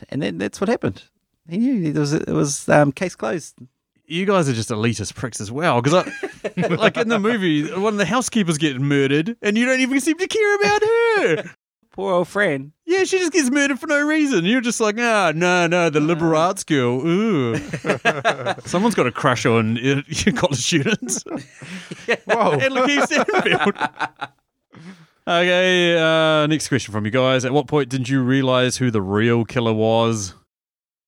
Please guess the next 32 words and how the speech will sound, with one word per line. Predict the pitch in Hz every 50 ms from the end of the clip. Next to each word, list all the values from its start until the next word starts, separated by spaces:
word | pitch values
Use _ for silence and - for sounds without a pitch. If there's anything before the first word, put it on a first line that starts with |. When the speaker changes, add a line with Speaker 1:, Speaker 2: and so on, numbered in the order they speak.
| _ _ -
Speaker 3:
Uh, | 135 139 143 143 143 147 147 139 143
I | 156 -
think | - - 262 247 -
it |
was | 302 185 160 139
about | 135 123 127 120 113 110 104 - _ _ _ _ _ _
halfway | - - - - 123 120 120 - - - 127 113 107
through | 98 - - - 113 120 135 147 143
when | 131 117 107 107
they | 107 107 104 104 101 101 - - - - - - _ _ _ _ _ _
talked | - - 123 120 - -
about | 113 107 107 - 113
somebody | - - 123 107 107 104 104 104 101 95
heard | 95 107 104 107 104 101 98 98 - _ _ _ _ _ _ _
the | _ 131 110
dogs | 92 - 117 101 101 107 98 85
barking | - - 101 101 104 104 - 131 131 135 127 - _ -
Speaker 2:
Yeah. | 117 104 98
Speaker 3:
at | 92 92 -
night. | 113 120 123 - - - _ _ _ _ _ _ _ _
And | - 123 107
Marta | 101 101 98 95 - 113
obviously | 104 95 101 110 - - - 117 104 101 98
was | 101 - 113 117 110 -
on | - 104 110 104
quite | - - 127 110
good | - 101 101
terms | - 131 117 104 - -
with | 110
the | 104 123
dogs, | - 107 107 - - -
so. | - - 127 113 107 110